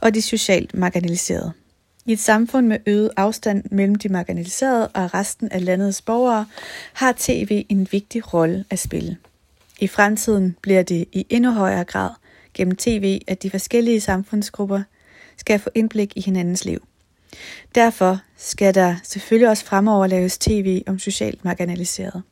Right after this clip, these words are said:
Men det skal gøres sobert. Og der påhviler journalister og dokumentarister et stort ansvar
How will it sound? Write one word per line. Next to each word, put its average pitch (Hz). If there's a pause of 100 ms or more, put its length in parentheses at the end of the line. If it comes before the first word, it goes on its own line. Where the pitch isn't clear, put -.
(220)
Men 214
det 208
skal -
gøres 214
sobert. - (580)
Og 202
der 208
påhviler 220
journalister 202
og 190
dokumentarister 202
et 202
stort 254
ansvar 185